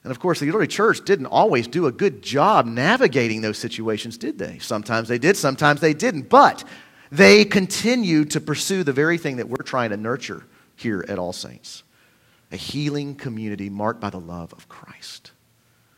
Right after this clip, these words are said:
And that, my friends, takes a lot of prayer, a lot of wisdom, a lot of discernment. It takes listening to one another, patience, giving each other the benefit of the doubt,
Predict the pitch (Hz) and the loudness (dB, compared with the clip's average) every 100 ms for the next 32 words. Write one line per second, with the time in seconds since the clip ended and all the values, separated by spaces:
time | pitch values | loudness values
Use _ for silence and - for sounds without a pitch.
0 | _ _ - 85 113 165 190 175 160 160 | _ _ -20 -6 2 4 4 2 0 -2
1 | 139 135 - 120 101 - 107 95 92 113 | -6 -6 -8 -6 -6 -6 -10 -4 0 4
2 | 123 123 123 120 - - - 131 131 143 | 6 8 6 2 -4 -16 -6 -2 0 -2
3 | 185 - - _ _ - 90 104 101 90 | -6 -14 -20 _ _ -16 -6 -4 -4 -6
4 | 101 110 165 165 - 202 226 214 - _ | -10 -4 -2 -2 -6 -8 -10 -16 -20 _
5 | _ _ _ _ 73 95 117 135 131 117 | _ _ _ _ -16 0 4 4 2 -6
6 | 120 - - 104 101 80 - - - _ | -6 -6 -8 -8 -10 -12 -16 -20 -20 _
7 | _ _ _ _ _ _ _ - 139 - | _ _ _ _ _ _ _ -10 -8 -8
8 | 120 156 - 139 123 101 82 - 113 110 | -4 -2 -2 -4 -4 -4 -8 -10 -6 -4
9 | 104 104 95 82 - _ _ - 165 175 | -2 -4 -4 -10 -16 _ _ 2 4 4
10 | - 110 - 165 165 180 170 175 165 160 | 2 -4 0 4 4 4 2 2 4 2
11 | - - 160 - 165 175 - 160 143 123 | 0 -4 -2 2 4 4 2 0 0 -2
12 | 131 113 120 120 - | -2 0 0 0 -2